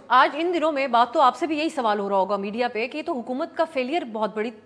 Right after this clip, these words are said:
बड़ा नजर आया है इस सारी सूरत हाल में। या तो आप उनको एहतजाज का जो हक है हासिल उनको किसी भी जमहूरियत के अंदर,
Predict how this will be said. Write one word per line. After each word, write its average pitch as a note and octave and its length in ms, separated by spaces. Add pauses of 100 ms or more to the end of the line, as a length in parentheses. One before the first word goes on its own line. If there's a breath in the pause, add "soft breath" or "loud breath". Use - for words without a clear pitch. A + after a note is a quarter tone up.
(140)
बड़ा C4 240
नजर C4 240
आया B3 140
है B3+ 60
इस B3 100
सारी B3 180
सूरत B3 260
हाल A#3 160
में। A#3 140 (500 loud breath)
या B3+ 140
तो E4 100
आप D#4 120
उनको D#4+ 160
एहतजाज C4 480
का C#4+ 100
जो C4+ 100
हक B3 220
है B3+ 180
हासिल A3 280
उनको G#3+ 200
किसी A3+ 180
भी A#3+ 100
जमहूरियत G#3 380
के G#3 60
अंदर, G#3 200